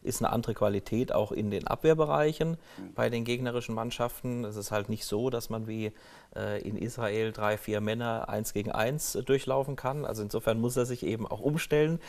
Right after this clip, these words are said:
Speaker 1: was
Speaker 2: Mhm.
Speaker 1: sein, äh, Spiel, äh, Stil angeht. Ähm, und da sehe ich aber tatsächlich,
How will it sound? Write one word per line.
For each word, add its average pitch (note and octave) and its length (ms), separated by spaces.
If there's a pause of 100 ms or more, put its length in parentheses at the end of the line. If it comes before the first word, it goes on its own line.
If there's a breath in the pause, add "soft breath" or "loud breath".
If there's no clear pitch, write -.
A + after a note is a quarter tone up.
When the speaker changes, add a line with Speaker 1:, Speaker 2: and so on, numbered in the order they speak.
(260 loud breath)
Speaker 1:
was G#2+ 220
Speaker 2:
Mhm. A#2+ 40
Speaker 1:
sein, A#2 320
äh, A2 200
Spiel, C3 580
äh, A2+ 120
Stil A#2+ 360
angeht. C#3 560 (380 loud breath)
Ähm, A2 520
und G#2 260
da G2+ 120
sehe A#2 180
ich B2 100
aber A2+ 160
tatsächlich, A2+ 520